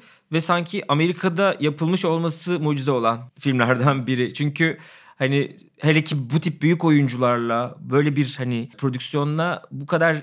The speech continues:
şey anlamda risk alan, duygusal anlamda risk alan, e, izleyiciyi memnun etmesi çok zor olan, hele ki Amerikan izleyicisinin mutlu etme ihtimali pek olmayan bir film.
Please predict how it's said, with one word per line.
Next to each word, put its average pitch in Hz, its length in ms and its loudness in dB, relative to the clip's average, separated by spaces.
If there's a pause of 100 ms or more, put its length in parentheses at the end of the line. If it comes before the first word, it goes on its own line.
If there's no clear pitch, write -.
şey 180 200 2
anlamda 160 340 2
risk 151 220 -4
alan, 113 300 -2
duygusal 127 320 -2
anlamda 139 340 0
risk 139 220 -6
alan, 107 300 -2 (380)
e, 117 200 0
izleyiciyi 165 480 0
memnun 170 440 2
etmesi 175 360 0
çok 160 200 0
zor 147 260 4 (240)
olan, 123 260 4
hele 147 200 2
ki 151 120 2
Amerikan 156 340 4
izleyicisinin 151 600 0
mutlu 156 260 4
etme 156 500 4
ihtimali 165 400 4
pek 165 180 2
olmayan 139 520 2
bir 120 140 -4
film. 240 400 -2